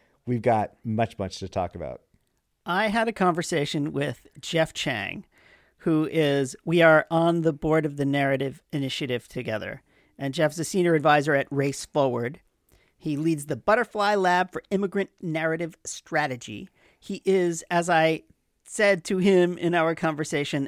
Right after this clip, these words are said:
Speaker 2: a cultural wing walker. He <laughs> one of those people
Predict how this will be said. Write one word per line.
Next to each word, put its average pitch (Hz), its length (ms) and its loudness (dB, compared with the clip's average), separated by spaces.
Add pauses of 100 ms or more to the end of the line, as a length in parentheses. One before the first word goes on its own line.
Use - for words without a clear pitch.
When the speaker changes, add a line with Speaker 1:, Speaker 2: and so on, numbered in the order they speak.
Speaker 2:
a 151 180 -4
cultural 151 840 -2
wing 147 320 -2
walker. 113 480 -4 (320)
He 151 200 -2 (200)
<laughs> - 220 -14
one 170 200 2
of 190 80 -2
those 180 220 -2
people 175 480 0